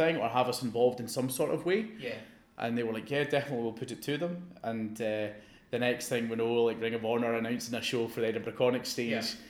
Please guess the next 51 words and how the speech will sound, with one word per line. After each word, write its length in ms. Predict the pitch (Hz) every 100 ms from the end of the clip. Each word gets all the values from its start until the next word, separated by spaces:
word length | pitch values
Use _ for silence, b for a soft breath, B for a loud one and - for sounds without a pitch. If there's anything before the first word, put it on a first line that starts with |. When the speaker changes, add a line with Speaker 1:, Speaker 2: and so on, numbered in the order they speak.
| B -
Speaker 1:
And 80 | 117
we're 80 |
like, 160 | 123 123
"Well, 100 | 160
hang 180 | 202 220
on 80 | 156
a 20 |
minute, 220 | 117 117
where 100 | 175
was 140 | 165 139
that, 160 | 131
where 100 | 151
was 160 | 165 135
our 60 |
cut?" 260 | 127 143 127
And, 180 | 131 123
and 120 | 135 143
we, 140 | 160
we, 140 | 160 - 160
you 80 | 151
know, 60 |
we 100 | 107 101
got 120 | 113
in 60 |
touch 160 | 113 101
with 80 | 107
the 60 | 98
Bucks 280 | 101 -
and 80 | 110
they 60 | 113
didn't, 260 | 107 85 - B B B B B
Speaker 2:
Yeah. 140 | 123 - -
Speaker 1:
they 120 | 123
didn't 220 | 104 95 107
really 180 | 110
know 140 | 110 107
it 80 | 101
was, 420 | 107 - - - -
that 180 | 110 -
they'd 180 | 113 101
done 200 | 110 113
that 200 | 110 90
and, 280 | 107 107 107
and, 240 | 104 104 104
and 200 | 104 104
whatever 320 | 90 104 107
else. 200 | 110 104
But 260 | - 101 -
it 140 | 110
was 120 | 120 -
certainly, 340 | 165 143